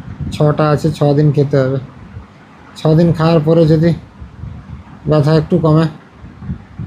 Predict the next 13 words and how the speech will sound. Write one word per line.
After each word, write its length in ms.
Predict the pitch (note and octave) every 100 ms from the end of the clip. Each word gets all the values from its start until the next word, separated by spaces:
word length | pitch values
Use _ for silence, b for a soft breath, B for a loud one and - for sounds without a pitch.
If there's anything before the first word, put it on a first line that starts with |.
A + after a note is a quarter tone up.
| -
লোকাল 340 | C#3+ D3+ E3+ E3
কোথায় 280 | E3 D#3 D#3+
ডাক্তার 380 | D3+ D3 F3 D#3+
দেখাতে 300 | D#3 D#3 E3+
হবে 180 | E3
সেটাই 320 | D#3+ D3+ D#3+ D#3
খুঁজে 260 | D#3 D3+
পাচ্ছি 280 | D3 C#3 D3
না। 80 | C3+ B2+ - - - - - - -
তারপর 320 | D3+ D3 D#3+
সৌমেন 400 | D3+ D#3+ D#3+ D#3+
বলল 320 | D#3+ D#3+ E3+ E3 - - - - - - - - - - - -
যে, 260 | D3 D#3